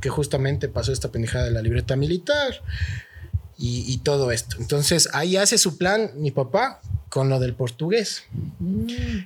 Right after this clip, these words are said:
Speaker 1: Que había un plan, una beca de justamente de esta empresa, de esta petrolera Petrobras. Que si vos salías con buenas notas en, en, eh, justamente en el ibec, se llama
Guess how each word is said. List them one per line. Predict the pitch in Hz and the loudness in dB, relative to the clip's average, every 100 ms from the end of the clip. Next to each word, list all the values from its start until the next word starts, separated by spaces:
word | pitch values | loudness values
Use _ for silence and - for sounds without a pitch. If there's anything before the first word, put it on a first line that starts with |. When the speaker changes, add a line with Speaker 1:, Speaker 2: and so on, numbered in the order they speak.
| - | -2
Speaker 1:
Que | 156 | 0
había | 156 202 208 | 2 2 4
un | 180 165 | 2 2
plan, | 165 180 147 | 2 2 2
una | 127 160 151 | 4 4 4
beca | 139 185 190 196 170 | 2 0 2 0 2
de | - 131 131 123 | 4 4 4 0
justamente | 123 147 156 143 147 156 | 0 0 2 2 2 2
de | 135 | 2
esta | 139 147 | 2 0
empresa, | 131 131 139 139 | 2 2 2 2
de | 123 | 0
esta | 127 147 123 101 95 - | 0 0 -2 -2 -6 -6
petrolera | - 120 123 120 156 139 - | -6 0 0 2 2 0 0
Petrobras. | 120 - 107 101 101 131 123 - - - - - - _ - - - - - - | -2 0 0 2 4 2 2 2 2 0 -8 -18 -18 _ -20 -6 -4 -2 -2 -2
Que | 143 | 0
si | 151 | 2
vos | 147 160 | 2 4
salías | 165 165 156 | 4 2 2
con | 139 | 0
buenas | 143 165 156 | 2 2 2
notas | 147 156 156 139 | 0 0 0 2
en, | 123 117 107 98 90 | 2 2 0 -4 -6
en, | 120 117 | -2 0
eh, | 113 107 | 0 0
justamente | 107 131 131 135 139 | 0 2 2 2 2
en | |
el | 127 117 | 2 2
ibec, | 110 151 - - - | 2 0 -2 -8 -6
se | - 107 | -4 -2
llama | 98 | -4